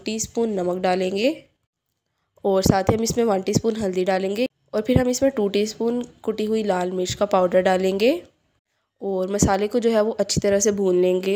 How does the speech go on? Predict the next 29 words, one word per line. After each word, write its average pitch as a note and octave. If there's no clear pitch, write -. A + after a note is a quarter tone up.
तो -
तकरीबन A3+
तीन G3+
से A3
चार G3
मिनट F#3
के G3
लिए G3+
मैंने F#3+
इसको F#3+
अच्छी F#3+
तरह F#3
से G3+
भून F#3+
लिया F3
है। G#3+
तो G3
जो F#3+
दाल F#3+
है B3
वो A#3+
भी A3
हमारी A3+
गल F#3+
चुकी G#3
है G#3
और G3
इसको G3+
हमने F#3+